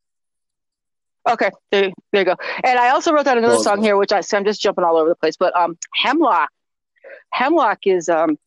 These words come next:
Speaker 1: pretty amazing, man. I, uh, I highly suggest people dig a little bit further back into
Speaker 2: Yeah.
Speaker 1: the, uh,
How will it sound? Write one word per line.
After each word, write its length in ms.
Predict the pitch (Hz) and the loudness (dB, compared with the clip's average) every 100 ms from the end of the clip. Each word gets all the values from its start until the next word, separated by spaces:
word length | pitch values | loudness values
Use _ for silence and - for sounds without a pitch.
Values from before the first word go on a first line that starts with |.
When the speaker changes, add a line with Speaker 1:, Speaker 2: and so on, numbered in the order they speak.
| _ | _
Speaker 1:
pretty 240 | - 247 240 | -4 0 0
amazing, 580 | 190 202 240 196 185 165 | 0 0 0 2 2 4
man. 280 | 165 165 | 2 2
I, 140 | 165 175 | 2 2
uh, 180 | 170 165 | 2 0
I 120 | 175 | -2
highly 300 | 175 180 202 | 0 0 0
suggest 320 | 220 196 208 - | -2 -2 -4 -2
people 240 | 226 202 | 0 0
dig 180 | 175 202 | 0 0
a 60 | 185 | 2
little 220 | 190 190 | 2 2
bit 200 | 202 175 - | 0 -2 -6
further 460 | - - 208 190 | -6 -2 0 0
back 280 | 190 170 180 202 | 0 0 0 -2
into 140 | 185 | -2
Speaker 2:
Yeah. 60 | 190 | 0
Speaker 1:
the, 280 | 185 185 165 | 2 2 2
uh, 120 | 147 | 0